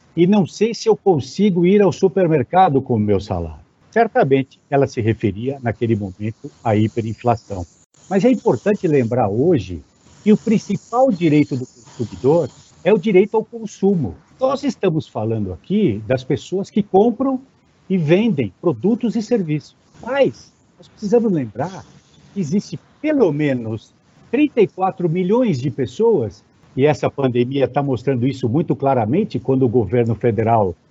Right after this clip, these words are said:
disponibiliza benefícios emergenciais, pessoas que sequer têm C P F pra ter acesso a esse benefício emergencial.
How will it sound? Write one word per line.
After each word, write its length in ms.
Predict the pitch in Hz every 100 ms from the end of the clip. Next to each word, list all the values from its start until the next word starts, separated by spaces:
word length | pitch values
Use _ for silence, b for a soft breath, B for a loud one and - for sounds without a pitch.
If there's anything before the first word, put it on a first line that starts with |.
| _ _ -
disponibiliza 840 | 120 120 147 127 120 127 147 131
benefícios 720 | 104 127 110 - 139 - 104
emergenciais, 1000 | 120 117 104 113 107 - 127 202 196 - _ _ _ _
pessoas 340 | 226 220 269 269
que 120 | 262
sequer 380 | - - 247 254
têm 180 | 269
C 180 | 214 277
P 140 | 269 262
F 420 | 147 220 - 139
pra 180 | - 131
ter 180 | -
acesso 500 | 151 127 - 156 -
a 40 | 139
esse 200 | 135 127
benefício 680 | 135 120 98 135 123 - 104
emergencial. 720 | 104 98 95 95 - 87